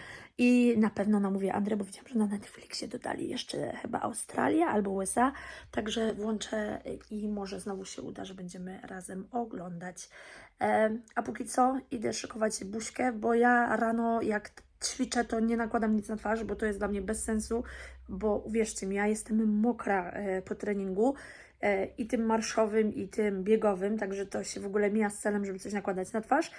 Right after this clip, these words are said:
E, ale musimy jechać na zakupy, coś kupić do domu, bo nie ma nic do picia, nie mamy ta-, papieru toaletowego, co jest najgorsze. Także musimy pojechać na zakupy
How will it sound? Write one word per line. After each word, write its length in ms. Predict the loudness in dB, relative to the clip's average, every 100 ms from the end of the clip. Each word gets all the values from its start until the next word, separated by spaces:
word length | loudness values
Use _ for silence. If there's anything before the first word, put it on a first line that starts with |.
| -18 -20 -14 2
E, 240 | 6 6 4
ale 160 | 4 4
musimy 320 | 2 2 0
jechać 300 | 2 -2 0
na 140 | 0
zakupy, 360 | 0 -4 -4 -4
coś 240 | -4 -6
kupić 400 | -6 -6 -4 -4
do 120 | -2
domu, 240 | 0 2 0
bo 200 | 0 0
nie 180 | 2 0
ma 120 | 0
nic 220 | -2 -4
do 120 | -6
picia, 440 | -4 -6 -2 0 0
nie 140 | -2
mamy 260 | -2 -6 -8
ta-, 140 | -10 -10
papieru 460 | -8 0 4 4
toaletowego, 540 | 4 2 0 -4 -4 -6
co 120 | -8
jest 120 | -4
najgorsze. 460 | -4 -2 -2 -4 -16 _ _ _ _ _ _ -6
Także 280 | -4 2 4
musimy 360 | 4 2 -2 0
pojechać 420 | 0 0 -2 -6 -16 -18 -18 0
na 120 | 4 4
zakupy 600 | 2 0 4 6 6